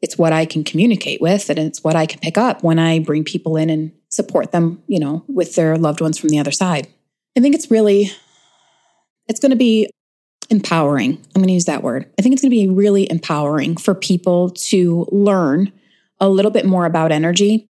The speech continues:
so that they then can ask themselves, you know, um, what are they doing in their day-to-day that they can surrender and not do because it doesn't bring them a feeling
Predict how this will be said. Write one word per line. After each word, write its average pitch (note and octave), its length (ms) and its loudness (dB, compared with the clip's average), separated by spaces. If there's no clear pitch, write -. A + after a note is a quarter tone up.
so - 240 0
that F#3 260 0
they F#3 160 2
then F3 280 0
can F#3 240 -6
ask E3 280 -4
themselves, E3 760 -2
you - 80 0
know, D#3+ 380 0
um, E3 580 0
what G3 240 4
are G#3+ 80 4
they G3+ 120 4
doing F3+ 580 0
in F#3 140 2
their E3 220 2
day-to-day E3 760 0
that F3 280 0
they D#3+ 280 2
can F3+ 180 0
surrender D#3+ 480 0
and D#3 120 -2
not D#3 220 -8
do D3 160 -10
because D#3+ 280 -6
it - 100 -8
doesn't D3+ 220 -4
bring D3 160 0
them D3+ 180 -4
a - 80 -6
feeling G3 640 -2